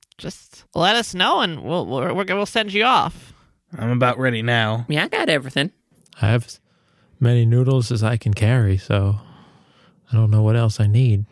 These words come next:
Speaker 1: Yeah. So, I mean, you should be, I guess if you're set, yeah, well, I guess we'll send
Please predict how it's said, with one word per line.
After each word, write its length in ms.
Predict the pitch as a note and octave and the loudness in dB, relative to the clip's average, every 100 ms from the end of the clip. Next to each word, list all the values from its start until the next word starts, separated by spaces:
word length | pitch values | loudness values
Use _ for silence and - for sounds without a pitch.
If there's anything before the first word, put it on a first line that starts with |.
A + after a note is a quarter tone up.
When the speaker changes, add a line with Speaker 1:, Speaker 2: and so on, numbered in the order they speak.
| - - _ - | -14 -20 _ -12
Speaker 1:
Yeah. 560 | - C#4 F4 F3 G2+ G3 G#3 _ - | -2 0 2 0 -4 -10 -20 _ -10
So, 400 | - A3 G#3+ G3 | -4 -4 -4 -4
I 100 | F3+ | -6
mean, 260 | G#3+ G#3 - | -6 -8 -10
you 200 | C#3+ F#3 | -10 -8
should 220 | - F4+ | -6 -6
be, 380 | C4 A#3 A3+ A3 _ _ _ _ _ - - - | -2 -2 -2 -6 _ _ _ _ _ -20 -20 -10
I 120 | - | -6
guess 200 | G3 D4 | -4 -4
if 200 | - A3+ | -6 -6
you're 100 | A#3 | -8
set, 380 | G#3 - G4+ - _ - | -8 -4 -4 -4 _ -8
yeah, 280 | G3+ F#4+ B3+ | -4 -4 -4
well, 200 | F#3+ A#3 | -4 -4
I 60 | |
guess 220 | C4 D#4 - | -4 -6 -8
we'll 160 | C4+ | -10
send 220 | D4 F4+ | -6 -6